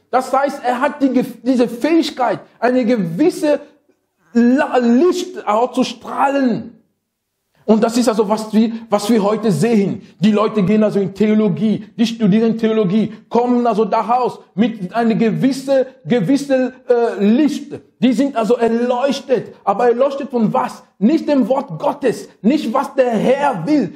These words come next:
nicht dem Wille des Herrn, aber erleuchten von der Philosophie. Die Bibel sagt ganz klar,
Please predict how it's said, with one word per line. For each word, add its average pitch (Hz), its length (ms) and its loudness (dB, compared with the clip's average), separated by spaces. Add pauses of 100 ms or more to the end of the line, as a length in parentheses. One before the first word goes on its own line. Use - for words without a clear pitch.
(140)
nicht 277 340 0
dem 214 220 -2
Wille 311 360 2
des - 260 -6
Herrn, 269 380 -2 (180)
aber 196 280 0
erleuchten 208 920 -2
von 220 120 2
der 202 100 4
Philosophie. 202 920 0 (180)
Die 202 420 0
Bibel 220 220 2
sagt 220 200 -2
ganz 208 220 -4
klar, 196 440 -4